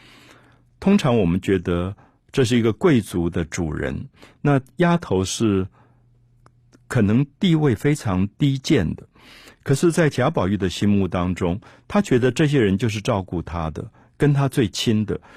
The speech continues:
所以我一直形容他们说，有一点像我们在中学最天真烂漫的青春时刻里面的同班同学，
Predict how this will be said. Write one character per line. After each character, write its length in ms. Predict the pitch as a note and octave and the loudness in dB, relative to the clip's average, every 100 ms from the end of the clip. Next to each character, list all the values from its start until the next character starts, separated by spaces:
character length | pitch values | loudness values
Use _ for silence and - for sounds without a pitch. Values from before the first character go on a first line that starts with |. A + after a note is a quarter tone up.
| - _ _ | -20 _ _
所 160 | - D#3+ | 0 2
以 20 | |
我 140 | B2 | 4
一 140 | A#2+ E3+ | 2 2
直 160 | C#3+ | 0
形 200 | B2 G#2 | 0 0
容 220 | G#2 G2 | 0 0
他 160 | G2+ G#2+ | 0 0
们 100 | G#2 | 0
说， 240 | G2 A2 | 0 0
有 200 | G#2 G2+ | 2 2
一 20 | E3 | 2
点 260 | C#3+ F#2+ | 2 0
像 460 | F2 - B2 G#2+ G2+ | 0 0 2 2 -2
我 160 | - F#2 | -4 -4
们 180 | E2+ G2+ | -2 -2
在 180 | B2 G#2 | 0 0
中 280 | - C#3 D3 | 0 0 0
学 300 | - F#2+ F#2 | 2 0 2
最 240 | - B2+ | 0 0
天 400 | - - C#3+ C#3+ | 0 0 2 2
真 320 | C#3+ C3+ C3+ | 2 2 4
烂 160 | C3+ A2+ | 2 2
漫 320 | A2 A2 F#2 | 2 2 0
的 180 | F2 E2 - - - _ | 0 -4 -6 -20 -20 _
青 260 | - C3+ | 0 2
春 280 | C3+ C3+ B2 | 2 2 2
时 240 | A#2+ - G2+ | 0 -2 -2
刻 220 | - A2+ | 0 2
里 120 | F2 | 2
面 300 | D#2+ E2+ E2+ | 0 0 -2
的 200 | E2+ E2 - _ | -2 -4 -10 _
同 160 | - F2+ | -4 -2
班 180 | F2+ F2+ | 0 0
同 240 | F2 D#2+ D#2+ | -2 -6 -8
学， 260 | - - | -12 -14